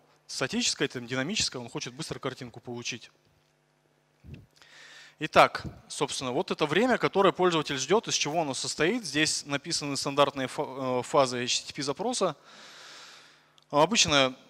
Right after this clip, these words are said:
рассмотрение заключается только в них, но что есть ещё? На клиентах может быть логика. Запрос картинки может начаться не сразу. И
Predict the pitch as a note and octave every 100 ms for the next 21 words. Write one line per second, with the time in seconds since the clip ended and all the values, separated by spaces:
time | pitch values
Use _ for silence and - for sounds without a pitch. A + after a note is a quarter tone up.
0 | _ D3+ C#3+ D#3 D#3 E3+ D3 C3 B2+ C3
1 | D3+ C#3 C#3+ - D3+ B2+ C3+ G3 C#4 -
2 | - - - C3 D#3 G#3+ F#3 - - F3
3 | F3 D#3 E3 - D#3+ B2 G#2 - - C#3
4 | C3+ D3+ G3+ B3+ E3 D#3 F3 D3+ D#3 D#3+
5 | C#3+ A#2+ - A2+ A#2 B2+ E3+ - D#3+ -
6 | C4 A3 D3 F3 F3+ - - C#3 - D3+
7 | C#3 C#3+ - D3+ B2+ A#2 A2 _ - -
8 | - _ C#3 C3+ C#3 C#3 C3+